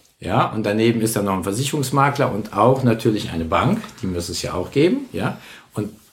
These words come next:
denen geht's dann gut. Bei den Handwerkern, neben mir war ein Maler oder ein Bäcker oder ein Metzger, äh, die haben sich die Waffen von dem Bäcker wunderbar, ja, der Duft zog durch, jeder hat eine Waffe gekriegt, die waren ratzfatz, hatte der seinen Teich leer.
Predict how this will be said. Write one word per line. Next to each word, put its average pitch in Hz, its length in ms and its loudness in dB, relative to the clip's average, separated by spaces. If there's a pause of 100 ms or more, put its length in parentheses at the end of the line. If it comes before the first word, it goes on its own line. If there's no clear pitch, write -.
(260)
denen 113 220 6
geht's 123 280 4
dann 104 160 0
gut. 101 180 -2
Bei 92 100 0
den 90 260 -2
Handwerkern, 123 920 0 (800)
neben 98 240 0
mir 90 160 2
war 80 120 0
ein 80 100 -4
Maler 117 540 4
oder 87 160 -4
ein 80 80 -6
Bäcker 120 500 2
oder 82 140 -2
ein 85 100 -2
Metzger, 127 560 2 (340)
äh, - 60 -12 (300)
die 110 100 6
haben 101 160 0
sich 90 140 -4
die 73 160 -6
Waffen 120 320 2
von 90 180 -2
dem 85 300 -6
Bäcker 80 500 -2 (300)
wunderbar, 92 640 4
ja, 92 180 0
der - 120 0
Duft 120 300 4
zog 104 260 2
durch, 101 560 2
jeder 101 280 4
hat 95 120 -2
eine 92 120 -2
Waffe 110 240 2
gekriegt, 104 400 0
die 101 120 2
waren 101 280 2
ratzfatz, - 580 -4
hatte 101 180 -2
der 95 140 2
seinen 92 220 0
Teich 135 300 0
leer. 92 300 0